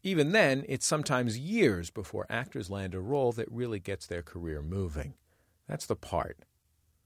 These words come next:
Luis Guzman is a bad guy, on T V and in movies, usually, anyway. He's been a go-to character actor for directors like Steven Soderbergh and Paul Thomas Anderson. He's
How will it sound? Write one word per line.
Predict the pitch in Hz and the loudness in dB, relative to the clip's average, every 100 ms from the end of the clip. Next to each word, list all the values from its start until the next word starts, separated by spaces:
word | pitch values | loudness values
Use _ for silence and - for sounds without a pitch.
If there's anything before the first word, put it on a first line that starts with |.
| _ _ _ _ _ _ _ | _ _ _ _ _ _ _
Luis | 180 240 - | 2 4 8
Guzman | 190 170 139 123 113 | 8 8 8 4 2
is | 107 | -2
a | |
bad | 98 107 101 | 2 4 4
guy, | 87 71 - 78 _ _ _ _ - | 0 -2 -2 -8 _ _ _ _ -18
on | - - _ | -16 -18 _
T | - 110 | -4 -2
V | 82 90 78 | -2 -2 -2
and | 64 64 | -4 -8
in | 60 65 | -10 -6
movies, | 90 80 65 60 - - _ _ _ | -2 -2 -6 -10 -14 -16 _ _ _
usually, | 95 85 - - 76 _ - | -6 -6 -6 -12 -16 _ -6
anyway. | 87 - - - - _ _ _ | -6 -6 -10 -14 -16 _ _ _
He's | - 107 | -6 -4
been | - 120 | 0 0
a | 101 | 0
go-to | 95 147 143 - 143 | 6 8 8 6 4
character | 147 127 117 117 101 | 6 6 6 4 2
actor | 92 98 | 2 0
for | 98 107 | -4 -4
directors | 92 123 123 120 101 | 0 2 2 -2 -4
like | 90 | -4
Steven | - 110 85 | -4 -6 -6
Soderbergh | - 139 135 113 101 87 | 0 2 2 2 0 -2
and | 71 76 | -8 -8
Paul | - 104 | 0 0
Thomas | - 101 80 - | 0 -4 -4 -4
Anderson. | 107 117 104 - 92 | -2 -2 -2 -2 -6
He's | 80 76 | -6 -10